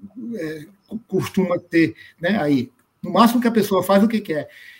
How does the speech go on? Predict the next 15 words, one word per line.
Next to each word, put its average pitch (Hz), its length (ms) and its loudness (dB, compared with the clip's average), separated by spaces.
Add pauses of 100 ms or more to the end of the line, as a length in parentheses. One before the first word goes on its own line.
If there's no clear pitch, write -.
(120)
Você - 200 -6
estipula 185 420 2
as - 80 -6
tipologias, 202 840 4
tá, 147 120 -6
tá, 156 180 -8
tá 147 180 -6
certo, 147 220 -8
de 151 60 -10
problema, 170 320 2
mas 208 100 4
você 196 220 -2
não 202 160 2
consegue 175 480 -4
quantificar, 170 680 -6